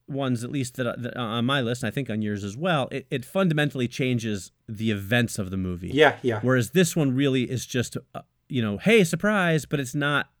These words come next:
Speaker 1: and
Speaker 2: That's, that's a good point,
Speaker 1: it
Speaker 2: yeah.
Speaker 1: doesn't ch-, fundamentally change anything about it. Well, I mean, it does change some things about it, but you know what I'm saying. It's not a plot
Speaker 2: That's right, yeah. You
Speaker 1: one.
Speaker 2: don't go, you don't look back at it and go, "Oh, well, that's, that was this." Yeah,
Speaker 1: Right.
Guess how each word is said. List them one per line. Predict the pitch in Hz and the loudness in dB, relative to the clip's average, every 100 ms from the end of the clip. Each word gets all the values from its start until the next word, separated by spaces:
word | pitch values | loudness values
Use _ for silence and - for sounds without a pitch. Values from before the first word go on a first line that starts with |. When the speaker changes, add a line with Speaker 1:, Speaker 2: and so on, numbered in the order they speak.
| - | -6
Speaker 1:
and | 117 | 0
Speaker 2:
That's, | 151 - | 0 0
that's | 170 151 | -2 0
a | |
good | 135 139 | 2 2
point, | 110 | 0
Speaker 1:
it | 92 | 0
Speaker 2:
yeah. | |
Speaker 1:
doesn't | 143 120 104 | -2 -2 -8
ch-, | - - | -12 -14
fundamentally | - 170 151 139 123 117 | 2 4 4 2 0 -4
change | - 127 113 104 | -2 0 0 -2
anything | - 104 95 101 95 | -2 -4 -4 -6 -6
about | 87 92 92 | -6 -6 -6
it. | 90 - | -6 -2
Well, | 127 | 0
I | 120 | 2
mean, | 123 107 - - _ _ _ | 2 0 -8 -20 _ _ _
it | 139 | 0
does | 151 151 | 2 2
change | 139 110 | 0 0
some | - 110 | 0 -2
things | 92 98 90 | -2 -6 -4
about | 92 | -6
it, | 90 | -6
but | - | 0
you | 220 | 4
know | 208 | 6
what | |
I'm | 127 | 4
saying. | 104 101 90 | 0 -2 -2
It's | 92 | -4
not | 139 135 | -2 0
a | 123 | 0
plot | - 139 123 | -2 0 4
Speaker 2:
That's | - 196 | 6 6
right, | 190 139 | 6 8
yeah. | 139 | 8
You | 147 | 8
Speaker 1:
one. | |
Speaker 2:
don't | 175 180 | 6 4
go, | |
you | 180 147 | 2 4
don't | 175 | 4
look | 156 147 | 4 4
back | 143 | 2
at | 131 | 2
it | 147 | 0
and | 123 | 0
go, | 110 | 2
"Oh, | 110 127 | 2 2
well, | 120 | 2
that's, | 107 113 - - - | 0 -4 -6 -10 -8
that | 117 | -6
was | 120 110 | -4 -4
this." | 110 110 - | -2 -4 -4
Yeah, | 110 | -4
Speaker 1:
Right. | 101 | -4